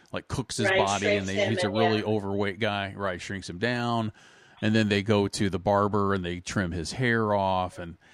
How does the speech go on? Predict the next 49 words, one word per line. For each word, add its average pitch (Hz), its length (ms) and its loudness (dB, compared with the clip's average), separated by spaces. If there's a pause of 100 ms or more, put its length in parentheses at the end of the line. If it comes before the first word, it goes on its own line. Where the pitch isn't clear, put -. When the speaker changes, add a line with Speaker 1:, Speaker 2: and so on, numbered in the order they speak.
(180)
Speaker 1:
anyway, 165 400 4
they 117 140 4
do 165 220 0
all 131 240 0
those 113 180 -2
types 92 260 -6
of 95 80 -8
things. 123 320 -2
But - 180 -8
that, 165 280 -8
that 139 160 -2
immediately 135 600 0
made 107 260 0
me 113 80 2
think, 104 260 -4
"Wow, 131 460 -4
it's 107 160 -2
almost 117 340 -2
like 101 160 -2
they're 101 140 -4
gathering 104 520 -2
up 95 180 -2
the 87 100 0
Horcruxes 90 880 -2 (460)
in 104 160 2
Harry 95 280 2
Potter." 85 440 -4 (560)
Um, 101 360 6
these 127 220 10
are 139 40 0
the 139 100 6
things 123 280 2
they 117 100 2
have 107 200 -2
to 139 80 -4
go 92 280 0
for. 85 360 -4
But, 107 300 0
but 120 100 2
really, 135 340 6
what 104 200 2
struck - 320 -2
me 101 80 0
the 90 100 -2
most 147 380 2
about 90 260 -2
it, 82 80 -6
again, 107 540 0
was 90 420 -2